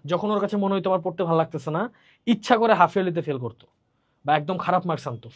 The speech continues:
ফাইনালে গিয়ে, মানে, পজিশনে থাকতো। মানে, he could literally turn on, turn his, turn on and off his brain, ঠিক আছে? Like, আমি কখন কোন এফোর্ট দিলে আমার কতটুকু বেনিফিট হবে, এভাবে ট্র্যাক ডাউন করে ও নিজেকে ট্রেন করে ফেলছিল।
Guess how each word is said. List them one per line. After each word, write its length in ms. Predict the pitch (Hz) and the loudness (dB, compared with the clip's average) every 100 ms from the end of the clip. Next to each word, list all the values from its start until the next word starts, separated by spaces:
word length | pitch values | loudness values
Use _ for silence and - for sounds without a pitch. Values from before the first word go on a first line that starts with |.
| - | -6
ফাইনালে 460 | 156 185 202 208 202 | -2 0 0 0 -2
গিয়ে, 360 | 185 220 285 294 _ _ _ _ _ - | 0 0 0 -2 _ _ _ _ _ -14
মানে, 220 | 139 139 131 | -8 -8 -4
পজিশনে 380 | 196 190 165 143 | -4 -2 -4 -8
থাকতো। 300 | 110 _ _ _ _ _ _ - | -12 _ _ _ _ _ _ -4
মানে, 340 | 156 220 196 - | 0 0 -2 2
he 100 | 233 | 2
could 140 | 233 233 | 4 4
literally 380 | 247 262 262 262 202 | 4 2 2 0 0
turn 180 | 220 254 247 | 2 2 0
on, 300 | 170 220 240 - _ 185 | 0 2 2 0 _ 2
turn 180 | 196 220 | 4 4
his, 100 | 247 220 - | 0 0 2
turn 140 | 202 220 185 | 2 2 2
on 80 | 214 | 2
and 80 | 202 185 | 4 6
off 120 | 233 233 | 6 4
his 80 | 185 139 | -2 -2
brain, 240 | 151 139 104 _ _ _ _ _ _ - | -4 -6 -10 _ _ _ _ _ _ -8
ঠিক 120 | 175 | -4
আছে? 140 | 220 | 2
Like, 200 | 196 185 | 2 2
আমি 180 | 175 208 | 2 0
কখন 280 | 208 196 214 | 0 0 0
কোন 160 | 214 208 | 2 2
এফোর্ট 240 | 202 202 | 2 0
দিলে 180 | 180 202 | 2 2
আমার 180 | 185 180 | 2 0
কতটুকু 320 | 175 196 185 | -4 -4 -4
বেনিফিট 340 | 160 170 165 | -4 -6 -6
হবে, 220 | 143 120 123 | -8 -10 -6
এভাবে 300 | 180 214 214 | -4 -4 -6
ট্র্যাক 280 | 214 202 190 | -4 -4 -2
ডাউন 180 | 226 220 | -2 2
করে 160 | 214 | 2
ও 40 | 196 | 4
নিজেকে 340 | 180 180 196 | 2 0 -2
ট্রেন 180 | 180 156 | -2 -4
করে 160 | 131 | -6
ফেলছিল। 280 | 107 104 - | -10 -12 -20